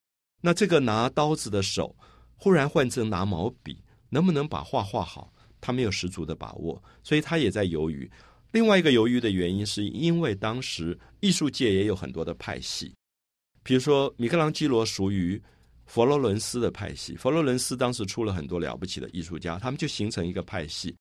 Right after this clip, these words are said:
那么为了对抗佛罗伦斯，就会有另外一个派系出现，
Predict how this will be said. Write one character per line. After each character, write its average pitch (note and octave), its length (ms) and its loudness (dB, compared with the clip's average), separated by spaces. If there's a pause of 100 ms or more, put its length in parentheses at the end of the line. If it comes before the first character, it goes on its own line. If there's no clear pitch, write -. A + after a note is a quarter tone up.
(540)
那 D#3+ 100 2
么 D#3 160 4 (260)
为 G#3+ 140 8
了 D3 140 6
对 F#3 300 6
抗 C3+ 260 0
佛 G#2 160 2
罗 A2 140 4
伦 F2+ 200 0
斯， F#2+ 320 -4 (400)
就 F#3+ 140 6
会 F3+ 100 4
有 A2+ 120 6
另 F#3 240 2
外 B2 120 0
一 A2 60 0
个 G#2 140 -4
派 F#2+ 200 -2
系 F2+ 220 -4
出 F#2+ 180 -4
现， F#2 240 -4